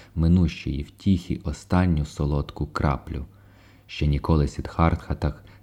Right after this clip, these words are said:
навдивовиж ясно не усвідомлював, як близько стоїть плотська втіха до смерті.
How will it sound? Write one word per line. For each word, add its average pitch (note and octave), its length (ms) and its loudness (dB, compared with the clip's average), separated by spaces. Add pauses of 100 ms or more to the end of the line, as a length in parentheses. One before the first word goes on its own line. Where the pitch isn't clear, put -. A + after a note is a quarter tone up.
навдивовиж D2+ 760 0
ясно D#2+ 480 0
не D2+ 120 2
усвідомлював, D#2 1000 0 (300)
як C#2 340 -4
близько E2+ 480 2
стоїть D2 520 -6
плотська E2 440 0
втіха - 480 0
до C#2 140 -6
смерті. D2 720 -4